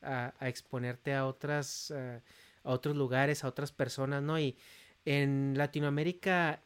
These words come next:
eh, hay mucho este, esta noción mora-, moralística que, que yo lo he hablado con, con Dharma, que la cultura latinoamericana es muy católica, ¿no? O sea, eh, eh, no es de que si creas o no creas en,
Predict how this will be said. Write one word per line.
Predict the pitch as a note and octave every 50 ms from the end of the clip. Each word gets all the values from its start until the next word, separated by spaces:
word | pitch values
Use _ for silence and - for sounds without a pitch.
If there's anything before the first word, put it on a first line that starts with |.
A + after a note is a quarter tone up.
| _ -
eh, | - C#3+ C3+ C3+ C3+ C3 C3 C3 C3 C3 C#3+ -
hay | - C#3+ C#3 C#3+
mucho | D3+ D#3 D#3+ D#3 - - F3 E3+ E3+
este, | E3 E3 D#3 - - - - F3+ F3 F3 E3+ E3+ D#3+ C#3+ C3 B2+ - - -
esta | C#3+ - - F3
noción | F3 F3+ D3+ - C#3 C3 C3+
mora-, | D3 D3+ D#3+ E3 F3 F#3+ -
moralística | D#3 C#3 C#3 C3 B2 B2 B2 C#3+ D#3 D3+ - - E3+ - - C#3+ C3+
que, | - C#3 B2+ A#2+ A2+ - - - - - F3+ - - _ _ _ - -
que | - B2+ B2
yo | A2+ B2 B2+ C3
lo | C3+ C#3+
he |
hablado | C#3+ C#3+ C#3+ C#3+ D3+ D3 -
con, | - D3+ C3+ C3 C#3
con | - - C3 B2
Dharma, | A#2+ B2+ B2+ C#3 D#3 D#3+
que | D#3 - E3 D3 C#3+ D3 - - - C#3+
la | C3+ C#3 C#3+ C#3+ C#3 C3+ -
cultura | - C#3+ C3 - C#3+ C#3 D3+ E3+
latinoamericana | F3+ F3+ F3+ E3+ D#3 D3 C3+ B2+ A#2+ A#2 - - C3+ C3+ D3 D#3+ E3 E3
es | D#3+ D3 - - - -
muy | D3 C#3+ D3 C#3+
católica, | - - E3 D#3 - C#3 C3 C3 B2+ B2 - - A2
¿no? | A2+ C3 D3+
O | D3 - - - - - - - - _ _ -
sea, | - C3+ B2+ B2+ B2+ B2+ B2+ B2+
eh, | C3+ D3 - - D#3 D3+ D3+ - A#2+ A#2+ G#2 A2+ A2+ - -
eh, | - D#3+ D3+
no | C#3 C#3 C#3 C#3+
es | D3 C#3 - - - - -
de | - D3 E3 D#3+
que | - E3+
si | - - C3+
creas | - - C#3 C3+ D3+ E3 F3 E3+ -
o | D3
no | C3+ C#3 C#3 -
creas | - C#3+ C#3 D3 D#3+ F3+ F3+ - - - -
en, | D3+ C3+ B2+ B2 A#2+ A#2 A2+ A2 -